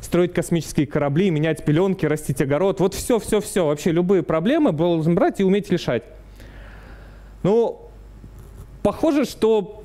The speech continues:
как бы есть тут что-то про тайное знание. Ну, то есть они что-то делают, но мы не знаем, что именно.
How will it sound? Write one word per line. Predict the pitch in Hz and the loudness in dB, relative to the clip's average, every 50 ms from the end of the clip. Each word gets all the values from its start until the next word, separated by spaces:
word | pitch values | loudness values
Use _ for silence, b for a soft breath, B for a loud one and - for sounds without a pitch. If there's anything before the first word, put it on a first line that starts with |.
| - - - | -14 -4 0
как | - 196 190 165 | 0 0 2 2
бы | 160 180 185 180 170 147 - - - | 2 4 4 4 2 0 -4 -2 0
есть | 160 190 262 247 - | 2 2 2 0 0
тут | - 160 - | -2 -4 -4
что-то | - - 202 170 190 | -2 -2 -2 -2 -2
про | - - 151 151 | -4 -4 -4 -2
тайное | - 180 170 151 151 139 | -2 -2 0 2 0 0
знание. | 135 127 165 165 160 139 135 120 107 107 | 2 2 0 0 0 0 -2 -2 0 0
Ну, | 135 160 160 | 0 0 0
то | - 175 160 | 0 0 0
есть | 151 147 - - - - - - | 0 -2 -6 -14 -18 -18 -12 -6
они | - 147 160 185 185 | -4 -2 0 0 0
что-то | - 185 - 180 160 | 0 -2 0 0 0
делают, | 143 214 311 370 359 269 185 147 - - - | 2 2 4 4 4 4 4 2 0 -4 -4
но | 147 143 147 | -2 0 2
мы | 196 269 | 2 4
не | 269 226 | 4 2
знаем, | 180 160 208 214 202 185 | 2 2 2 2 0 0
что | - - - 180 | -2 0 0 2
именно. | 175 175 160 147 135 127 120 104 95 110 | 2 2 2 2 0 0 0 -2 -2 -4